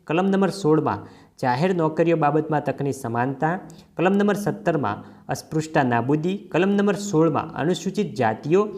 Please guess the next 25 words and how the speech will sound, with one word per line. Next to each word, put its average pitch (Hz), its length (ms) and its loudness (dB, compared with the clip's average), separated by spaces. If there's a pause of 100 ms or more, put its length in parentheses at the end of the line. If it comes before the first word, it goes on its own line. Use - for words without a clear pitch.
(220)
અનુસૂચિત 156 520 -2
જનજાતિઓ 131 640 2
અને 190 220 -4
અન્ય 160 380 0
નબળા 143 460 0 (760)
પછાત 180 380 2
વર્ગોના 165 300 0
શૈક્ષણિક 180 580 -2
અને 151 140 -6
આર્થિક 127 540 -2
હિતોનું 139 480 -2
અભિવૃદ્ધિ, 123 640 0 (320)
કલમ 127 200 -2
નંબર 135 280 0
ત્રણસો 127 320 -2
ત્રીસમાં 156 520 -2 (680)
લોકસભામાં 165 760 2
અનુસૂચિત 185 560 -2
જાતિઓ 127 380 2
અને 185 120 2
અનુસૂચિત 170 500 -2
જનજાતિઓ 165 560 2
માટે 147 560 -2
અનામત 190 400 2
બેઠકો, 104 640 -4